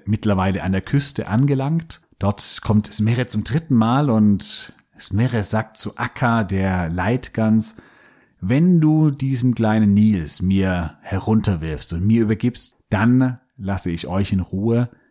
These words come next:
Akka aber antwortet: "Das werden wir nie tun. Jeder von uns ist bereit, für diesen Nils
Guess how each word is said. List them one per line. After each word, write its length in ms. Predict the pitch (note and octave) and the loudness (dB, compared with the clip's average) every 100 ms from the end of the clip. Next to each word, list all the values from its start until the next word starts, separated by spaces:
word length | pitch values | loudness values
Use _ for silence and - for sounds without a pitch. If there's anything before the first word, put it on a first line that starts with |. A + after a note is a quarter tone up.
| _ _ _ _ | _ _ _ _
Akka 320 | - - D3 - | -8 -4 -4 -4
aber 480 | D3+ D#3 D#3+ D#3+ | -2 0 -2 -2
antwortet: 720 | B2 A#2 - A#2 A#2+ A2 - - _ _ _ _ | -2 -2 -4 -4 -4 -6 -10 -14 _ _ _ _
"Das 220 | - E2+ | -10 -4
werden 180 | G2+ G2 | 0 2
wir 80 | F#2+ | 4
nie 200 | G2 D#3 | 4 2
tun. 540 | - A#2+ A#2+ B2+ C3 _ _ _ | -2 -2 0 0 -2 _ _ _
Jeder 440 | F2+ G2 B2 D3+ | -8 -2 0 0
von 160 | C#3 A#2+ | -2 -4
uns 260 | G2+ G#2 G2+ | -2 -4 -6
ist 120 | - | -6
bereit, 440 | G2 F2 F2+ G2 | -4 -2 -2 -4
für 360 | - - B2+ D#3 | -6 -4 0 0
diesen 380 | C3 C3 - G2+ | 0 -4 0 0
Nils 520 | F#2+ G2 G2 - | 2 0 -2 -6